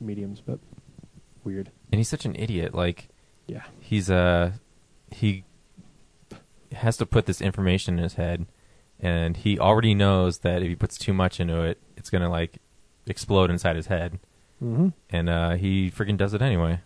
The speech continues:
Speaker 1: Mm-hmm.
Speaker 2: I, I don't, uh, anyway.
Speaker 1: Yeah.
Speaker 2: Um, then I watched a lot of the last two years of s-, S N L.
Speaker 1: Okay.
Speaker 2: And I really enjoy, like, they're not,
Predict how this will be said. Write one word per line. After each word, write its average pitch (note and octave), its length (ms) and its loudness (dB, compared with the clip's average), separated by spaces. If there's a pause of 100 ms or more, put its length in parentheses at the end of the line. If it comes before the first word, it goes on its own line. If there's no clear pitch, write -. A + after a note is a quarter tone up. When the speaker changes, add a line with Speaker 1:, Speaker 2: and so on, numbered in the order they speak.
(140)
Speaker 1:
Mm-hmm. C#3+ 320 0 (760)
Speaker 2:
I, F#2 60 -4
I F2+ 40 -2
don't, F2+ 180 -6 (260)
uh, F#2+ 200 2 (220)
anyway. F2+ 340 0 (260)
Speaker 1:
Yeah. G2+ 280 -6 (280)
Speaker 2:
Um, F#2+ 680 4 (140)
then G#2+ 100 4
I A2 60 4
watched A2 260 4
a G#2+ 40 4
lot G2 260 6
of F#2+ 260 4
the G2 80 0
last F#2 340 2
two F#2+ 380 2
years F#2 340 2
of F2+ 140 -2
s-, - 300 -14
S F#2 160 -2
N F2+ 100 0
L. A2+ 280 0 (720)
Speaker 1:
Okay. A3 340 2 (580)
Speaker 2:
And F#2+ 280 2
I A#2+ 140 2
really G2+ 260 4
enjoy, F2 460 4
like, F2 280 2 (460)
they're F#2+ 120 4
not, G2 480 2